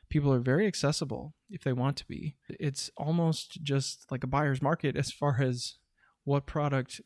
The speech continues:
to put where so that it gets in front of what people. Like, it's very simple s-, in terms of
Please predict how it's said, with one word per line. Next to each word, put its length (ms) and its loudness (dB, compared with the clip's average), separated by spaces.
to 160 -2
put 300 -2
where 580 4
so 200 0
that 100 2
it 80 -2
gets 160 -2
in 100 2
front 180 0
of 80 -2
what 180 0
people. 360 -2
Like, 160 -10
it's 140 -20
very 280 0
simple 640 0
s-, 260 -10
in 120 0
terms 280 0
of 120 2